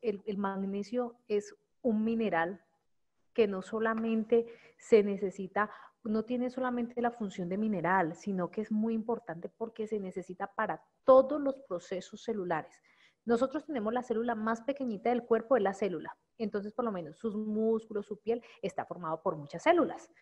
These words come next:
Entonces, es la parte más pequeña del cuerpo, pero resulta que esa célula por dentro es una empresa completa.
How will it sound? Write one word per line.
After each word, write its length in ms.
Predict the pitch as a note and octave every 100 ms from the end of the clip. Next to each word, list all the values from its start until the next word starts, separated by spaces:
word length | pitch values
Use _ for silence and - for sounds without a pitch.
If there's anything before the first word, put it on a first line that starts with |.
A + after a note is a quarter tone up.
| - - -
Entonces, 440 | A3 G#3+ G#3+ A#3
es 80 | B3+
la 140 | B3+ B3+
parte 240 | C4 C#4
más 300 | C4 D4+ D4+
pequeña 440 | E4 D#4+ D4+ C#4+
del 140 | C#4 G3+
cuerpo, 280 | B3+ B3 -
pero 180 | G#3 G#3+
resulta 380 | A3 G#3+ A3 A#3+
que 120 | A#3+
esa 180 | A#3+ A#3+
célula 340 | B3 A#3+ B3
por 200 | B3 F#3+
dentro 280 | F#3+ G#3 B3
es 80 | A#3
una 120 | G#3+
empresa 540 | G#3+ - A#3 A#3 A#3+
completa. 480 | A#3+ A3+ G#3 D#3+